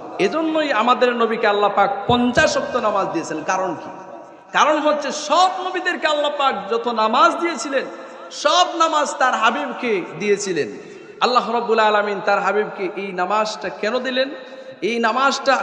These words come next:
শুধুমাত্র আমরা নয়, এই যে ফজরের নামাজটা, এই ফজরের নামাজ সর্বপ্রথম হযরতে আদম আলাইহিস সালাতু ওয়াস সালাম পড়েছিলেন। জোরে বলেন সুবহানাল্লাহ। ফজরের নামাজ সর্বপ্রথম কোন নবী পড়েছিলেন? জোরে কথা বলেন, কোন নবী পড়েছিলেন?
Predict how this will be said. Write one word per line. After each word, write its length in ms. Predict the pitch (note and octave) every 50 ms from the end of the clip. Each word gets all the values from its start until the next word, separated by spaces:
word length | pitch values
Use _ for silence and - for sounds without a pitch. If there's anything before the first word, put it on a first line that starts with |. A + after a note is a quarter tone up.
| - -
শুধুমাত্র 500 | A#3+ G3+ A#3+ A#3+ A#3+ A#3 A#3+ A3+ A3 - -
আমরা 360 | G3+ A#3+ C4 C4+ C4+ C4 B3
নয়, 200 | G#3+ G3 D3+ - -
এই 120 | G3+ A#3 B3
যে 160 | G#3 B3 A#3+ -
ফজরের 360 | G3 A3 A3 B3+ C#4+ D4+ D4
নামাজটা, 580 | C#4+ C#4 C4 B3 A#3 A3+ G3+ - - - D#3+ C3 - - - - - - - - - -
এই 200 | F#3 A#3 C4 C4 -
ফজরের 340 | A#3+ A#3+ A#3+ B3+ B3 B3+ B3+
নামাজ 460 | A#3+ A#3 A#3 A#3 A3+ A3+ A3+ A3 G#3
সর্বপ্রথম 880 | - - - - A3+ A#3 C4 B3 D4 C#4 C#4+ C4+ - - A3+ G#3+ - - - - -
হযরতে 440 | F#3+ G#3 G#3+ A3+ A3+ - A3+ A3 G3+ - D#3+
আদম 300 | F3+ A3 A#3+ D4 C#4+ C#4
আলাইহিস 320 | C4 B3+ B3+ A#3 G#3 G#3
সালাতু 340 | - - A3 G#3 G3+ G3 G3 G3+
ওয়াস 180 | G3+ F#3+ -
সালাম 240 | F#3 F3+ F3 E3+ E3 -
পড়েছিলেন। 440 | F3 E3 D#3 D3+ - D#3 D3 C#3 C#3
জোরে 120 | D#3 D#3+ D#3
বলেন 220 | D3+ D#3 C#3+ B2+
সুবহানাল্লাহ। 640 | - D3 B2+ - B2+ A#2+ A#2 A2 G#2+ - - - - - - - - F3 E3+ E3 - - - -
ফজরের 280 | - D#3 D#3 G3 G#3+ A3
নামাজ 280 | G#3+ A3 A3 A3 G#3+ G#3+
সর্বপ্রথম 520 | - G#3+ G3+ A3 A3+ A3+ A3 A3 A3 G#3+
কোন 280 | - - A#3 A#3 A#3+ B3
নবী 160 | A#3+ B3+ B3
পড়েছিলেন? 580 | G#3+ B3+ B3+ B3 A#3+ - B3 B3+ A#3+ G#3 D#3 C3 - - - - - - - - - - - - C3+
জোরে 180 | E3 G#3+ B3 A#3+
কথা 260 | A3 B3+ A#3+ B3 B3
বলেন, 240 | B3 A#3+ A#3+ A#3 A3
কোন 180 | - B3+ C4
নবী 220 | C4 C#4 C4+ C#4 C4
পড়েছিলেন? 540 | A3+ C4 B3+ B3+ B3 B3 A3+ F#3+ E3 B2+